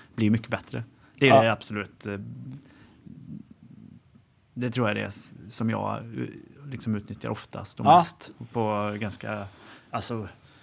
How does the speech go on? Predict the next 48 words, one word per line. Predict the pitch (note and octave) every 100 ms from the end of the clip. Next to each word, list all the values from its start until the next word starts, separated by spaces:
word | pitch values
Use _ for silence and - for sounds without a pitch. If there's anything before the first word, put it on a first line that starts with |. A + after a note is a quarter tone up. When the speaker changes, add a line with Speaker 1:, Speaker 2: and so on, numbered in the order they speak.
| - - - _ - -
Speaker 1:
bara | A2+ A2 A2+ A2+
är | C#3
det | A#2
mycket | A#2+ A#2+ A2
jobb, | G#2+ A2+ A#2
då | A2+
är | A2+
det | A#2
ju |
aldrig | A#2 G#2+ G#2+
frukost | - - A2+
den | A2+ G#2
veckan. | G2+ - -
Om | A#2
det | G#2+
är | G#2
riktigt | G#2 -
mycket | A#2 A#2
jobb | A2 A#2
en |
vecka, | G#2+ - - - -
Speaker 2:
Nej, | D#3 -
Speaker 1:
då | A#2+
är |
det | A#2
ju | A2+
Speaker 2:
exakt. | A2+
Speaker 1:
aldrig | G2+ G2+
frukost. | G#2 - G2 - - - B2+
Speaker 2:
Nej. | B2 B2+
Speaker 1:
Och | A#2 G#2
helst | G2+ - - -
inte | A#2 G#2
för | -
många | G#2 A2
luncher | G#2+ G2+ -
heller. | G2 G2+ G2+ _ _ _ - -
För | G#2+
att | G2+
det, | A2 - _ - _ _ _ _ _ _ -
jag | A#2
orkar | A#2 - A2
mer, | A2+ G#2+ G2+
allt, | G#2+ G#2 -
resultatet | A2+ - A2+ G#2 G2+
blir | G2
bättre. | G2 - G#2+ - _ _ _ _
Speaker 2:
Perfekt. | A#2 G#2 C#3 F3 -